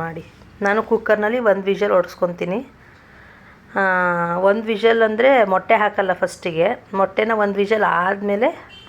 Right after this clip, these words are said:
ಹಾಕೋದು. ಬಾಣಲಿ, ಕುಕ್ಕರ್ಗೆ ಎಣ್ಣೆ ಹಾಕಿ, ಅದಕ್ಕೆ ಸ್ವಲ್ಪ ಹೆಚ್ಚಿರೋ ಈರುಳ್ಳಿ ಹಾಕಿ ಸ್ವಲ್ಪ ಬಾಡಿಸ್ಕೋಬೇಕು.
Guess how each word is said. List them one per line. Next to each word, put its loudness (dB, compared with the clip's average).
ಹಾಕೋದು. -2
ಬಾಣಲಿ, 0
ಕುಕ್ಕರ್ಗೆ 0
ಎಣ್ಣೆ -4
ಹಾಕಿ, -4
ಅದಕ್ಕೆ -4
ಸ್ವಲ್ಪ 0
ಹೆಚ್ಚಿರೋ -2
ಈರುಳ್ಳಿ -4
ಹಾಕಿ -2
ಸ್ವಲ್ಪ -2
ಬಾಡಿಸ್ಕೋಬೇಕು. -2